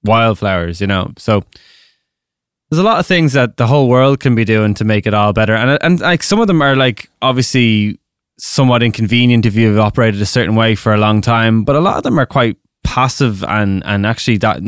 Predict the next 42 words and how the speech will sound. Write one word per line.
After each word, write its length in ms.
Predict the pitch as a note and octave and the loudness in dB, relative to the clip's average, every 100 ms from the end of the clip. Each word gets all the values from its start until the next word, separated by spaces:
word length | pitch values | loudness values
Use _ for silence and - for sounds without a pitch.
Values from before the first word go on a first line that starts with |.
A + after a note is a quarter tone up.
| F#2+ | -4
they're 100 | A#2+ | -2
not 240 | A#2+ B2+ A#2 | 0 0 2
a 40 | |
huge 260 | G#2 A#2+ A2+ | 2 2 2
effort 280 | A2+ G#2 F2+ | -2 -4 -8
to 40 | |
do. 280 | - A2+ B2+ | -2 0 2
Like, 220 | G2+ F#2 | 0 0
I 60 | G#2+ | 0
mean, 160 | G#2+ G#2 | 2 0
it's 120 | G2+ | 0
not 200 | D#3+ - - _ _ - | -2 -4 -12 _ _ -4
too 180 | C3 | 0
much 240 | B2+ A2+ - | 2 0 -2
to 120 | A#2 | -2
ask, 480 | G#2 G#2+ G2+ - - _ _ _ _ _ - | 0 0 -4 -12 -20 _ _ _ _ _ -10
um, 540 | G2 F#2+ F2+ E2+ E2 E2+ _ _ _ _ _ _ _ - - | -6 -4 -4 -4 -6 -10 _ _ _ _ _ _ _ -20 -8
a 80 | A2+ | -4
business 340 | A#2+ G#2+ G#2+ | 0 0 -2
to 100 | - | -2
plant 240 | - G#2+ G2 | -2 -2 -2
a 40 | |
few 160 | - F#2 | -4 -4
flowers. 560 | G#2 A2 A2+ F2+ - | 0 0 0 -2 -4
Like, 200 | F#2+ F2 | -6 -4
you 60 | A2 | -2
know, 220 | G#2 G2 | 0 0
it's 140 | F#2 - | -2 -2
not 160 | A2 | -2
gonna 180 | - G2+ | -2 0
be 180 | G2 F#2 | 0 -4
come 240 | - G#2+ | -2 0
out 120 | G#2 - | 0 0
of 60 | |
their, 260 | G2 G2 F2+ | 0 0 -2
their 180 | F#2 F#2+ | -2 -2
bottom 280 | F#2+ G2+ G2+ | -2 0 0
line 280 | G2+ G#2 G2 | 0 0 0
too 140 | G#2 | 0
much 220 | G2+ F#2+ | 0 0
at 120 | G2 | -2
all. 300 | G#2+ A2+ G2 | 0 2 0